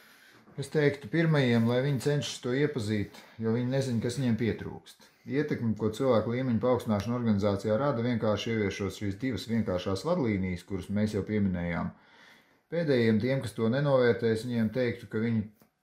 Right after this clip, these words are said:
turpina dot iespējas, bet nenovērtēt organizācijas atdevi un ietekmi, integrējot mācību sistēmu emocionālajā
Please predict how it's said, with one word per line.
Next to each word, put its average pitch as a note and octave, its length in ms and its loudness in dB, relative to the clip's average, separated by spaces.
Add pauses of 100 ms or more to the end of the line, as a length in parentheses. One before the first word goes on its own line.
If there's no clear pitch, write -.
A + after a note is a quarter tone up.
turpina B2+ 400 2
dot A#2+ 240 4
iespējas, C3 560 2
bet G#2 160 0
nenovērtēt A2+ 640 2
organizācijas G#2+ 640 0
atdevi G#2 480 0
un G#2 140 0
ietekmi, B2 480 -2
integrējot G#2 480 2
mācību G#2+ 480 0
sistēmu G#2+ 560 0
emocionālajā G2+ 580 0